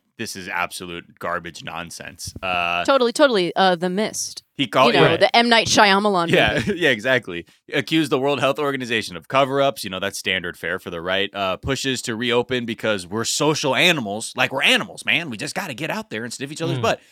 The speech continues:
Speaker 1: And then there was a meeting, like, where the president had all, um, a ton of politicians, like, in his cabinet and media, like, in a room. And everyone's like, "Uh, this isn't really socially distanced. We've seen some of the things, what's going on."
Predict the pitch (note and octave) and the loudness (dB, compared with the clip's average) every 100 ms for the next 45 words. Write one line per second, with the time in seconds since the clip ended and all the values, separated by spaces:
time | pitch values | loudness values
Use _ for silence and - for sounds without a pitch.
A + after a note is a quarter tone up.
0 | - - - D3+ F#3 F#3 E3+ D#3 D#3 F#3 | -20 -14 -4 0 2 2 2 0 -2 -4
1 | F#3 F3 D3+ C3+ B2+ C3 B2+ B2 - C3+ | -4 -2 -4 -4 -2 -2 0 -4 -2 -4
2 | C3 C3+ A#2 A2+ G#2 G#2 A#2 A#2+ A#2+ G#2 | -4 -8 -4 -4 -2 0 4 4 2 -2
3 | G#2+ G2+ G2 F#2 - _ _ _ _ _ | -4 -2 -4 -8 -16 _ _ _ _ _
4 | _ _ _ - B2 D#3 D3+ C#3 G#2+ _ | _ _ _ -8 -4 0 2 2 0 _
5 | _ A#2+ A#2+ A2 A#2+ - A2+ A2+ G2+ G#2 | _ 0 0 0 -2 -2 -4 -4 -4 -4
6 | G2 F#2+ F2+ - A2 G#2 G#2+ F#2+ F#2+ G#2+ | -4 -6 -6 0 0 0 -4 -6 -4 -4
7 | G#2+ G#2 G2+ F2+ F#2+ F2+ G#2+ A#2+ A#2 A#2 | -2 0 -2 -4 -6 -6 -2 -2 -2 -6
8 | _ _ - A#2 A#2+ G2+ F2+ F2+ A#2 B2+ | _ _ -6 -4 -4 -6 -6 -6 -6 -2
9 | C3 B2+ C#3+ - D#3 C#3 B2 G#2+ - B2 | -2 -2 -6 -8 -8 -6 -6 -6 -4 -4
10 | - G#2 F#2 C3 - A#2+ A2 G2 - B2 | -4 -8 -4 -6 -4 -8 -8 -8 -8 -8
11 | A2 G#2 B2 A#2 G#2 - G#2+ G#2+ G#2 G#2+ | -8 -10 -8 -8 -8 -6 -4 -4 -4 -4
12 | A2 | -4